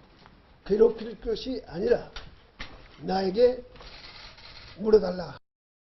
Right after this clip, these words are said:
저는 오늘 참담한 심정으로 이 자리에 섰습니다. 전직 대통령으로서 물론 하고 싶은 이야기도 많습니다마는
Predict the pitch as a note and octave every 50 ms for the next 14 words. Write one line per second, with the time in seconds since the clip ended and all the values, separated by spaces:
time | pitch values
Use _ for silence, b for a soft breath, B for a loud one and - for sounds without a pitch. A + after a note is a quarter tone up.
0 | _ _ _ - - F#3 G3 G#3 G#3 G3 F#3 E3 D3 - - - - - - -
1 | - - - - - F#3 G3 G#3 G3+ F#3 D#3+ C3 A#2+ - - - - - - -
2 | - - - - - - - B1+ - - - - - - - - - - - -
3 | - - - - G#3+ B3 A#3+ A#3+ A#3 A3 A3+ G#3+ G#3+ G#3 G3 F3+ - - - -
4 | - G3 F#3+ F3+ F3 F#3+ F3+ F3 F3+ - - - - - - - - - - -
5 | - - - - - - F3+ F#3 F3+ F3 E3+ E3 - - E3+ E3 D#3 D#3 - D#3
6 | C#3+ C3+ B2+ - - - - - - - - - - - G#3+ A#3 G#3 A#3 G#3 -
7 | G#3 G#3 G#3+ G#3 A3+ A3 A#3+ A3 G#3 G3+ F3+ F3 D#3 - G#3 A3 F3+ - - -
8 | - - - - - - - - - - - - - - - - - - - -
9 | - - - - - - - - - - - - - - D3+ E3 F3 F3+ E3+ D#3+
10 | F#3 F3+ F3+ - - - G#3+ G3+ G3+ G3 F#3+ F#3 F3+ E3+ F#3+ E3+ D#3+ D#3+ E3+ E3+
11 | - - F3+ F3+ E3 F3 D#3 D#3 D#3 D#3 F#3+ A3 F#3+